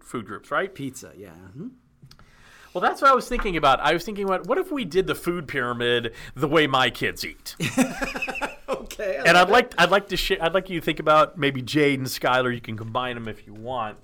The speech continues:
Speaker 2: Okay.
Speaker 1: Um, so Drew, um, uh, I'm sorry, Mitch's would be, uh, Pringles,
Speaker 2: <laughs> Okay.
Speaker 1: uh, chicken thighs, grilled
Speaker 2: Okay.
Speaker 1: chicken thighs, pasta with butter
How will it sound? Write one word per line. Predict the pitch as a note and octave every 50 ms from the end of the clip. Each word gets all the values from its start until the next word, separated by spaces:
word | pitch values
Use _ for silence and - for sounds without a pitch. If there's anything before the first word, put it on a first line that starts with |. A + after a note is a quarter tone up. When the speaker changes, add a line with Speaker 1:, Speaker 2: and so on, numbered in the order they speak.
| - - - - -
Speaker 2:
Okay. | - - C#3+ C#3 E3+ E3+ - - - _ _ - - - - - - - - - - - - - - - - - -
Speaker 1:
Um, | - C#3 C3 B2 A#2+ A#2+ A#2+ A2+ A#2 A2+ - - - - - -
so | - - D3+ C#3
Drew, | B2+ - - E3 F3 A#3 C#4+ F#3 F#3 -
um, | C3+ C3+ B2 B2 B2 B2 -
uh, | C3 C3+ C3 B2+ B2+
I'm | D3+ C3+
sorry, | - C#3+ A#2+ A2
Mitch's | A2+ B2+ D3 G#3 D#4+ E4+ - - A2+ G#2+ C3+ - - - - -
would | - B2+ A#2+ B2+ B2+ B2 A2
be, | A#2+ A#2+ A2+ A2 G#2+ G#2 G#2 - - _ - - - - -
uh, | A#2+ A2 G#2
Pringles, | - - - E3 D#3+ D3 C#3+ C#3 F3 G#3+ - - - _ - _ _ _ _ _ _
Speaker 2:
<laughs> | _ _ _ - - B2 - E3
Okay. | - - D#3 C3+ C#3+ D3 G#3 B3+ - - - - - - - - - - - - - -
Speaker 1:
uh, | C3 B2 B2 B2 A#2+ A#2+ A2+ - -
chicken | - - G3+ G3 C#3+
thighs, | - B2 A2 G#2+ G#2+ A#2+ D#3+ - - - - - - - C3
grilled | A#2 B2 C#3+ D#3+ D#3+
Speaker 2:
Okay. | -
Speaker 1:
chicken | - - C3+ A#2+
thighs, | B2 A2+ G#2 G#2 B2 D3 D3 - _ _ _ -
pasta | - - - E3 F3 - - F#3
with | F#3 G#3 G3+ - -
butter | C3+ A#2 A2 A#2+ D3 E3 -